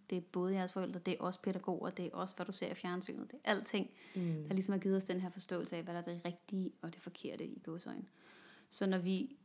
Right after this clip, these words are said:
Speaker 1: ikke har, altså når vi lærer at tillægge en mening til noget, så lærer vi at skelne mellem, hvad vi må og hvad vi ikke må. Vi må ikke være vrede, vi må ikke være kede af det, vi må ikke brokke os, vi må ikke være til besvær.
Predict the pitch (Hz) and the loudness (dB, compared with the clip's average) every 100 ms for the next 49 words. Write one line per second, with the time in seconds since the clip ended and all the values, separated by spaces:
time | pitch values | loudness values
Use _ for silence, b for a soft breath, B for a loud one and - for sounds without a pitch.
0 | - - - - 226 233 277 - 196 185 | -20 -20 0 10 12 12 10 8 4 4
1 | 170 185 196 190 196 185 180 190 254 - | 4 4 6 8 8 10 10 10 8 4
2 | - _ - - 233 226 226 214 196 190 | -6 _ -12 2 8 10 12 12 12 12
3 | 185 214 226 196 165 151 165 185 175 185 | 12 12 10 10 8 8 6 4 2 4
4 | 190 190 180 180 180 165 160 165 165 170 | 2 2 2 2 4 4 4 2 4 4
5 | 156 170 180 - 147 139 143 156 180 185 | 2 -2 -4 -4 -2 -2 2 4 4 2
6 | 185 156 151 156 165 165 160 165 - 220 | -2 -2 -4 -2 0 2 2 -2 -2 2
7 | 220 214 202 196 180 180 180 175 175 180 | 4 4 4 4 4 2 -2 2 2 4
8 | 190 190 180 175 175 175 175 - 185 185 | 0 2 0 0 -4 -4 -4 -4 2 4
9 | - | 2